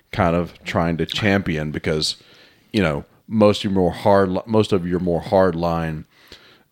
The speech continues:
um, Republicans are like, "Oh, this is crap. This is still," for, for example, DeSantis is saying, "Hey, we're still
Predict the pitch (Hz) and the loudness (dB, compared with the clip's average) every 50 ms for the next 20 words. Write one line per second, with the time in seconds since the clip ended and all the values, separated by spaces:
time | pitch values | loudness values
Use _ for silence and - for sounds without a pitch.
0 | _ _ - 92 82 80 78 78 78 76 76 76 - - 95 85 - - 95 92 | _ _ -6 -4 -2 -2 -4 -4 -4 -6 -8 -10 -8 -6 -6 -6 -4 -2 -2 -2
1 | 85 80 85 80 82 82 78 80 82 78 78 80 - 90 92 92 90 90 90 85 | 0 -2 -2 -4 -4 -6 -6 -6 -6 -4 -4 -4 -4 -2 -2 0 0 -2 -2 -4
2 | 76 80 - - 73 73 - - 123 123 123 117 117 - - 95 92 - 85 80 | -6 -8 -8 -8 -8 -10 -4 0 2 2 2 2 0 -2 -6 -8 -8 -6 -8 -8
3 | - - - 92 87 90 92 104 - - - 107 92 90 85 - 107 98 90 82 | -8 -6 -4 -2 -2 -2 -4 -6 -6 -4 -2 0 0 0 -2 -2 -2 -2 -2 0
4 | 92 90 82 87 78 80 76 - 117 117 117 104 110 98 92 87 - - 110 110 | -2 -2 -2 -4 -6 -4 0 2 2 2 2 0 -2 -6 -6 -4 0 0 2 2
5 | 101 92 104 123 113 92 90 107 107 - - - 117 117 110 104 95 - | 2 2 2 2 2 2 0 -2 -4 -4 0 2 4 4 4 4 2 0